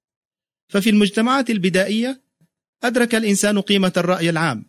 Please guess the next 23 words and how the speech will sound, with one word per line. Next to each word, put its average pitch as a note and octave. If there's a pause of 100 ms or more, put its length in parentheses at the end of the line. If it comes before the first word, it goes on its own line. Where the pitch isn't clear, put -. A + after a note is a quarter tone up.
(180)
واستخدم D3 (160)
قوته E3
للتأثير A#3
على D3
الجماهير، C#3+ (260)
وقدماء D3+
المصريين F3+ (500)
اعتنى E3+
ملوكهم G#3
وكهنتهم F#3
بعمليات D#3+
التأثير D#3+
في D#3
أفكار E3
الناس G#3 (120)
ومعتقداتهم، C#3 (760)
كما D#3
لجأوا E3+
إلى D#3
تأليه D#3
الحاكم E3
وتقديس D#3
الكهنة F3+